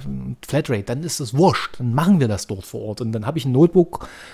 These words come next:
und dann spiele ich halt, was auch immer auf dem Notebook gerade so, selbst ein zwei, dreihundert Euro Notebook hat immer noch irgend so ein i drei, i fünf, was weiß ich, A M D. Ähm, mit halbwegs dezidierter Grafik. Das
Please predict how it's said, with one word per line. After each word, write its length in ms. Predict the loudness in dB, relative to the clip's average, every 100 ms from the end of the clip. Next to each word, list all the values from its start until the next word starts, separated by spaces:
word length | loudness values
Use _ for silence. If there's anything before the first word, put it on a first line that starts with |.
| -8
und 100 | -2
dann 80 | 0
spiele 240 | 0 0 0
ich 120 | 0
halt, 120 | -2
was 160 | -2 -2
auch 60 |
immer 160 | -2 -2
auf 100 | 0
dem 140 | 2
Notebook 340 | 2 2 0 0
gerade 300 | 0 2 2
so, 100 | 0
selbst 340 | -4 -8 -10
ein 120 | -14 _ _
zwei, 220 | -16 -14
dreihundert 400 | -12 -8 -6 -4
Euro 160 | -4 -2
Notebook 320 | -2 -4 -8
hat 80 | -2
immer 140 | 0
noch 100 | 0
irgend 220 | -2 -4 -4
so 80 |
ein 160 | -6 -8
i 100 | -10
drei, 220 | -12 -12
i 180 | -10 -10
fünf, 340 | -8 -8 -6
was 120 | -8 -4
weiß 60 |
ich, 180 | -4 -2
A 80 | -2
M 120 | 0
D. 200 | 2 0 -2 -18 -20 -20 -20 -20 -20 _ _ _ _ _ -6
Ähm, 480 | -2 -2 -2 -4 -4
mit 260 | -4 0
halbwegs 480 | 0 2 0 -2 -6
dezidierter 540 | -4 -2 0 0 -2 -4
Grafik. 580 | 0 0 2 0 -2 -6
Das 220 | -10